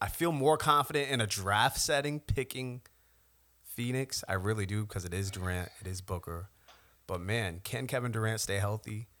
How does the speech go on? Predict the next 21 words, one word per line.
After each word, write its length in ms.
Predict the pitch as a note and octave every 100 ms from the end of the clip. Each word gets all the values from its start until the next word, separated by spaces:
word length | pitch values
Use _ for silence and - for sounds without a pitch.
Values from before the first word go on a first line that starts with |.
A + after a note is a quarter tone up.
| _
He 100 | -
played 200 | A#2+ G#2+
only 320 | A#2 A#2 A#2
forty-seven 640 | - A2 A2 G#2 G2+ G2+
games, 300 | F#2+ F#2+ F#2
I 80 | F2+
believe. 380 | F#2 F#2 F2+ F#2+
Didn't 160 | G#2
even 160 | G#2+ G#2
get 140 | G2
to 60 | -
fifty. 520 | - F2+ G2 F2 F2+
It 100 | -
seemed 300 | - - B2+
like 120 | A#2+ A2
he 100 | A2+
was 160 | G2+
injured 320 | G2 G2+ F#2+ F2+
every 280 | F#2+ G2
three 260 | G2+ G2+ G2
weeks. 540 | G#2 G2+ F#2+ G2 -